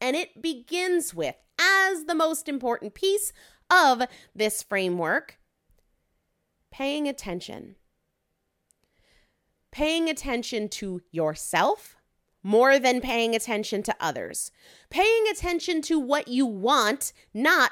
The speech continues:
to what you don't want. Paying attention to what is happening in your body, with your body, and that is not just about the size of your waist. It is about your energy level. It is about your sleep, how hungry you are,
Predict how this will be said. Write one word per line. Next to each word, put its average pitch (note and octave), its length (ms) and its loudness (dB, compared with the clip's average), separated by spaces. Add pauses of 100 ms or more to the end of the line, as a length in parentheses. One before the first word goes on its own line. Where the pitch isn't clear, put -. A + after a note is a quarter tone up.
to C4 160 -4
what A3+ 180 4
you B3+ 160 -4
don't B3+ 380 0
want. D#3 300 -6 (320)
Paying G#4+ 360 2
attention E4+ 640 -4
to C4+ 180 -2
what B3 360 0
is D4+ 200 -6
happening B3+ 880 -2 (320)
in F4 260 0
your D4 240 4
body, G#3+ 400 2
with A#3+ 340 -6
your A#3+ 200 0
body, F#3+ 400 2
and B3 120 -2
that D4 160 2
is A#3+ 160 -4
not C4+ 360 0
just A3 280 -6
about F#3+ 460 -4 (220)
the B3+ 80 2
size F#3+ 420 2
of G#3+ 100 -2
your C4 160 0
waist. B3+ 440 -2
It D#4 120 0
is D#4 140 -4
about G#3+ 340 0
your C4 280 -2
energy A#3+ 360 -2
level. E3 380 0
It D#4 100 -4
is D#4 140 -2
about A3+ 300 0
your A3 100 0
sleep, C#4+ 500 -6 (280)
how C#4 200 0
hungry D4 440 -2
you G#3+ 240 0
are, E3 340 2